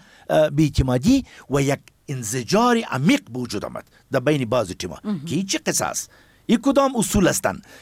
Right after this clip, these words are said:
Speaker 1: که تا دیروز ما به، به، به امید این شته بودم یا به فکر که ت-، ت-، انتخابات به دور دو میره و حال برنده اعلان شد؟ پس به این حساب ما فکر می‌کنیم که حالا خو کمیسیون اعلان کرده،
Speaker 2: بله.
Speaker 1: دو حالت وجود داره.
Speaker 2: مهم.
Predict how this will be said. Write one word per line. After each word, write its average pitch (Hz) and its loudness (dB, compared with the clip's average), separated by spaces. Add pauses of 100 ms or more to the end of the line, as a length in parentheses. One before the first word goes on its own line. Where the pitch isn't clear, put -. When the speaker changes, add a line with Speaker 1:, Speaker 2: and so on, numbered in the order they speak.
(120)
Speaker 1:
که 143 2 (100)
تا 143 0
دیروز 135 2 (200)
ما 196 4
به، 180 2 (160)
به، 151 2
به 131 -4
امید 170 2
این 214 2
شته 214 2
بودم 196 2
یا 170 4
به 131 0
فکر 208 -4
که 196 -4
ت-، - -6
ت-، - -4
انتخابات 143 2
به 151 -2
دور 147 2
دو 151 -4
میره 247 2
و - 4
حال 190 4
برنده 135 2
اعلان 120 0
شد؟ - -12 (340)
پس 226 2
به 190 2
این 302 6
حساب 127 -4 (380)
ما 226 2
فکر - -4
می‌کنیم 92 -6 (480)
که 131 2 (680)
حالا 262 2
خو 240 4 (240)
کمیسیون 175 2
اعلان 120 2
کرده، - -10 (140)
Speaker 2:
بله. 185 -8
Speaker 1:
دو 233 4
حالت 147 0
وجود 98 -8
داره. - -20 (160)
Speaker 2:
مهم. 196 -8